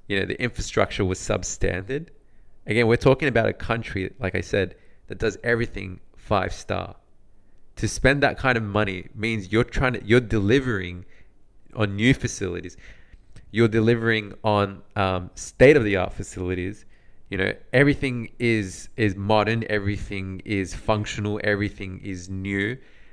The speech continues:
Um, <laughs> and then on top of that, you've just employed over twelve years, millions of people from, the, let's just call it the third world, and given them a steady income source for twelve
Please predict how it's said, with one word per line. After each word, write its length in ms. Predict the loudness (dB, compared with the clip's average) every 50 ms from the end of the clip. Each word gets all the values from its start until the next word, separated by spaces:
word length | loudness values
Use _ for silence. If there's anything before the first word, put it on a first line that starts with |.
| -12 -4
Um, 480 | 0 0 2 2 0 -2 -4 -10 -16 -20 -16
<laughs> 100 | -2 2
and 840 | 4 4 4 4 -2 -6 -8 -12 -18 -20 -20 -20 -8 -2 0 2 2
then 200 | 2 2 0 -2
on 140 | -6 -4 0
top 200 | 4 4 4 4
of 120 | 4 4 4
that, 240 | 4 4 4 4
you've 240 | 2 2 2 2 2
just 280 | 2 2 2 2 0 -4 -8
employed 580 | -8 -6 -4 -4 0 4 6 6 8 6 6 4
over 200 | 2 2 2 0
twelve 440 | -2 -2 -4 -2 0 0 0 0
years, 480 | -2 -2 -4 -2 -2 -4 -6 -8 -12 -14 -16 -16 -16 -18 -18 -16 -16 -16 -18 -18 -20 -20 -20 -20 -18 -14 -6
millions 500 | 2 6 6 8 8 6 4 0 -2 -2
of 140 | -2 0 2
people 360 | 4 4 4 2 2 0 -2
from, 540 | -2 -2 2 4 4 6 4 2 0 -4 -10 -12 -16 -10 -6
the, 120 | -4 -2 0
let's 200 | 0 0 0 -2
just 140 | -10 -12 -8
call 260 | -4 -2 0 2 2
it 240 | 2 0 -2 -6 -10
the 100 | -10 -8
third 380 | -4 0 2 4 4 4 2 2
world, 440 | 0 0 0 0 -4 -6 -8 -12 -14 -18 -16 -16 -16 -16 -12 -8
and 160 | -6 -4 0 2
given 220 | 0 2 2 0
them 140 | -2 -2 -4 -4 -4
a 160 | -2 -2 -2
steady 760 | -4 -6 -10 -6 -2 2 2 4 4 2 0 -2 -2 -6 -8 -10 -8
income 460 | -6 -6 -6 -4 -4 -4 -4 -6 -8
source 680 | -10 -6 0 2 4 4 4 2 -2 -6 -10 -16 -20 -20 -20 -20 -20 -20 -20 -20 -20 -20 -20 -14 -8
for 120 | -4 -4 -4
twelve 600 | -4 -4 0 2 4 4 6 4 2 0 -4